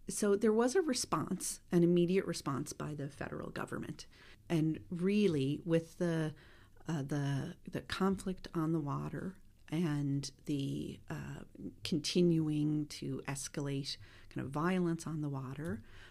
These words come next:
the federal government came to the table with two,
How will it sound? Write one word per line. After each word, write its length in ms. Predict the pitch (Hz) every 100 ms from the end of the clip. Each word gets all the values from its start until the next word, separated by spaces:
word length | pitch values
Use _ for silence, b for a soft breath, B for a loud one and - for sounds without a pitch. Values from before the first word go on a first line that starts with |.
| -
the 80 | 185
federal 460 | - 214 226 220
government 640 | 190 160 156 165 151 147 - b b -
came 240 | - 175
to 120 | 170 160
the 100 | 156
table 600 | - 151 147 143 139 135 b -
with 320 | 151 147 -
two, 320 | - - 240